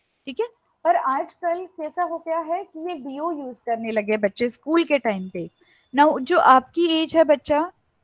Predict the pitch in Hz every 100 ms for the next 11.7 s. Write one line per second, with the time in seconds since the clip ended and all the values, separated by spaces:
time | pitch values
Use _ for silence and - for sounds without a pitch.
0 | _ _ - 277 302 294 277 302 339 320
1 | 294 285 269 320 285 277 - - 269 226
2 | 311 320 277 349 330 269 247 277 277 240
3 | 190 226 262 - 247 262 277 269 269 -
4 | 262 240 247 262 254 302 302 254 240 277
5 | 254 240 233 233 240 302 - 311 294 294
6 | 226 185 - - _ _ _ _ _ _
7 | _ _ - 220 381 466 _ _ _ _
8 | - 247 330 339 339 330 320 - 320 285
9 | 311 294 285 285 277 247 240 294 - 302
10 | 320 302 269 277 277 277 294 311 262 262
11 | 262 302 277 254 254 285